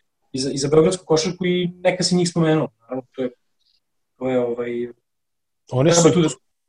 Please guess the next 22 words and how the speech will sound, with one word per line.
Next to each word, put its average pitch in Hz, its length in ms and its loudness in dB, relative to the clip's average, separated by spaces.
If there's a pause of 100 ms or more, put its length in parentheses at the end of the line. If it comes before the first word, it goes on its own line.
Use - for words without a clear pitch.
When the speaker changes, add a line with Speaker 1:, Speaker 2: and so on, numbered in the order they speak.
(160)
Speaker 2:
oni 160 200 6
su 165 200 0
prošle 180 320 4
sezone 165 460 4
imali 160 340 4
prosek, 143 420 2
čini 147 200 -2
mi 135 140 2
se, 127 180 2
osamnaest 135 540 4
i 127 140 2
po, 87 140 -12 (420)
dok 135 240 4
nisu 143 300 4
došli, 127 580 4
e, 117 360 4
Miljenović 123 800 2
i 113 200 0
Malešević 110 720 0
u 107 40 -6
jednom 104 240 -6
momentu. 131 540 -2